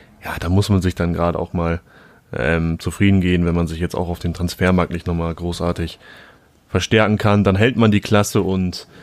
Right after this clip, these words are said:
ja, das hoffe ich dann natürlich auch, damit wir nächste Saison endlich mal wieder ein Nordderby haben, weil der H S V natürlich aufsteigt.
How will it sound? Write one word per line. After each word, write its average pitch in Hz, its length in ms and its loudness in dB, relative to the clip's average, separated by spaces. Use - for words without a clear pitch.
ja, 85 120 2
das - 200 -2
hoffe 101 160 0
ich 92 60 -2
dann 92 120 0
natürlich 90 360 0
auch, 87 100 0
damit 92 300 -2
wir 87 60 -2
nächste 92 320 0
Saison 90 300 0
endlich 90 220 -2
mal 87 120 -2
wieder 85 260 -2
ein 82 180 -4
Nordderby 87 560 0
haben, 80 260 -4
weil 78 120 -2
der 80 120 -6
H 85 120 -2
S - 100 -6
V 87 140 -4
natürlich 90 580 0
aufsteigt. - 500 -12